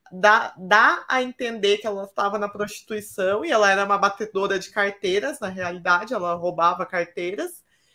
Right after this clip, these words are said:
E, é, tem o, o outro ponto que é, teve um momento que perguntaram pra ela se valeu a pena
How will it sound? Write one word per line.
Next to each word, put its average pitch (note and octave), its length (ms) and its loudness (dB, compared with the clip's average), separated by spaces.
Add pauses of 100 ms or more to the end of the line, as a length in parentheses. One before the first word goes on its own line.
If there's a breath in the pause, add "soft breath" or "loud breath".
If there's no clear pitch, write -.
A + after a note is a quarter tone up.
(160)
E, G3+ 640 -4 (960)
é, F#3 140 0
tem G#3 240 2
o, G#3+ 60 2
o A3 380 2
outro A3+ 380 2
ponto A3+ 400 -6
que B3 280 -8
é, A3+ 560 0 (100)
teve G#3 220 -2
um A3+ 60 -6
momento G#3+ 360 -8
que - 140 -20
perguntaram A3 640 -2
pra G#3+ 200 0
ela G3 260 0
se A3+ 200 -10
valeu G#3 500 2
a B3+ 80 4
pena B3 580 -2